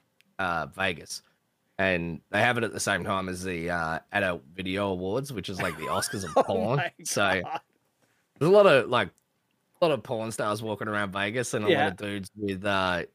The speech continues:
Speaker 1: I s-, assume billion dollar government gun contracts <laughs>
Speaker 2: Yeah.
Speaker 1: walking around. So there's a lot of money and a lot of, uh, a lot of, a lot of women walking around. So it's pretty fucking entertaining to watch.
Speaker 2: Oh my God.
Speaker 1: Uh, yeah, and,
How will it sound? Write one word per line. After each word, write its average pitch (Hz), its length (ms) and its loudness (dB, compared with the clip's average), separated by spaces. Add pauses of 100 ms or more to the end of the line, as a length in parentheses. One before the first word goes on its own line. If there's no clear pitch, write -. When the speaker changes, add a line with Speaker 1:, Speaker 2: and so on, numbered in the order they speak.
(180)
Speaker 1:
I 107 60 0
s-, 104 280 -6
assume 101 420 -4
billion 101 340 -4
dollar 95 260 -2
government 98 560 -4 (160)
gun 101 260 -2
contracts 110 680 0
<laughs> - 40 -12
Speaker 2:
Yeah. 214 300 8
Speaker 1:
walking 170 340 6
around. 127 300 4
So 135 120 -2
there's 131 120 2
a 185 40 2
lot 180 120 6
of 135 60 0
money 127 320 2
and 123 100 -2
a 113 60 -4
lot 113 180 -2
of, 104 180 -6
uh, 95 360 0
a 101 40 -6
lot 107 160 -2
of, 98 160 -4 (300)
a 110 60 -4
lot 110 140 0
of 95 100 -4
women 104 300 -4
walking 98 240 -4
around. 98 200 -4
So 101 120 -4
it's 98 80 -8
pretty 170 320 -2
fucking 117 360 -2
entertaining 98 560 -4
to 92 80 -6
watch. 95 400 -6
Speaker 2:
Oh 135 280 -4
my 104 220 -8
God. 110 200 -10
Speaker 1:
Uh, 113 300 0 (800)
yeah, 90 280 4 (260)
and, 95 520 -2